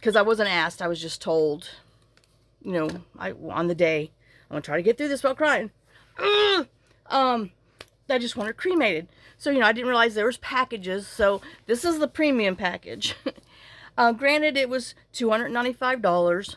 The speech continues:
which I didn't know until after I paid for her vet stuff. But,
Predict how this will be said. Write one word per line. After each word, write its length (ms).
which 180
I 80
didn't 220
know 120
until 380
after 340
I 200
paid 280
for 120
her 220
vet 360
stuff. 400
But, 260